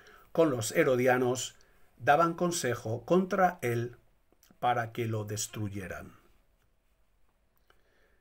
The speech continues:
Jesús miró con ira a los que estaban en la sinagoga,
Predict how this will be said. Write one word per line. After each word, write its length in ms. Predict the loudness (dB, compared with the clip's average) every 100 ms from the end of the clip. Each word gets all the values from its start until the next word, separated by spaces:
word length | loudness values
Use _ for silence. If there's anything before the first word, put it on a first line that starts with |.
| _ _ _
Jesús 680 | -10 -6 0 2 0 -2 -10 -8
miró 600 | -4 0 2 2 0 -10
con 280 | -6 -4 -4 -8 -4
ira 560 | -4 -2 -6 -10 -16 _ _ _ _
a 80 | -10
los 200 | -8 -10
que 120 | -10
estaban 640 | -10 -2 0 2 -2 -4 -10
en 260 | -6 -6 -6
la 160 | -8 -8
sinagoga, 880 | -10 -8 -6 -4 -4 -6 -10 -18